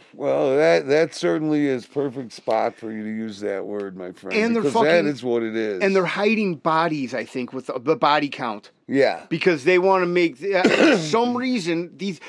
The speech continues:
Speaker 2: dude, this
Speaker 1: There's,
Speaker 2: is
Speaker 1: like,
Speaker 2: the most craziest thing. People that live, okay, I mean, you wanna talk about New World Order? These people are on an island.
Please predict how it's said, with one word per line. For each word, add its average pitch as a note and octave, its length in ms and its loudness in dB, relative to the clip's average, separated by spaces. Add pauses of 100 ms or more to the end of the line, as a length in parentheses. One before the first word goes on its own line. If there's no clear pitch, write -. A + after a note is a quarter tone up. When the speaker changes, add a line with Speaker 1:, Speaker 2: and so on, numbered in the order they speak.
(140)
Speaker 2:
dude, A#3 200 0 (200)
this A#3 180 0
Speaker 1:
There's, G3+ 140 2
Speaker 2:
is - 60 -4
Speaker 1:
like, G3+ 180 4
Speaker 2:
the G#3 60 -4
most A3+ 160 0
craziest B3+ 680 -4
thing. A3+ 140 -4 (160)
People C#4 400 -2
that B3+ 140 2
live, A3+ 240 0 (100)
okay, E3+ 300 -2 (280)
I F#3 100 2
mean, E3+ 300 -2 (200)
you G#3+ 140 -6
wanna C#4+ 160 0
talk G#3 200 -2
about F#3 200 2
New F3+ 160 0
World F3 320 4
Order? F#3+ 420 4 (720)
These B3+ 240 0
people A3+ 460 2
are F3+ 120 4
on E3 240 4
an A#2 80 -2 (160)
island. E3+ 800 0